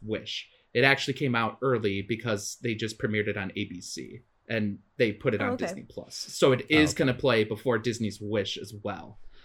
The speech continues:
Speaker 1: But the only thing I have a gripe with the short is that, I was complaining about this with Tasha, is that it seems like they re-rigged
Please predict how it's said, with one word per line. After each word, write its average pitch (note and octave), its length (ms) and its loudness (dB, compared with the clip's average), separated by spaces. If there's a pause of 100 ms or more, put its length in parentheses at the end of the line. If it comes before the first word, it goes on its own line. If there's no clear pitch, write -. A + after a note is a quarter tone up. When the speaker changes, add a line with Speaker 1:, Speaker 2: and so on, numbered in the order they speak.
(160)
Speaker 1:
But A2+ 340 4
the C3+ 180 2
only G3+ 300 10
thing C#3+ 540 2
I C3 100 4
have A2 160 2
a G#2+ 80 -4
gripe B2 420 4
with A2 200 0
the G#2+ 60 -4
short - 340 -4 (500)
is A2+ 160 -4
that, G#2 440 2
I A#2+ 60 0
was G#2+ 100 0
complaining B2 320 2
about B2+ 160 2
this A#2+ 140 -2
with G#2 100 -4
Tasha, - 300 -10 (460)
is A2+ 100 -4
that G#2 380 0 (560)
it D3 160 2
seems G#3+ 360 4
like A3 200 4
they D#3 300 4
re-rigged B2+ 1200 2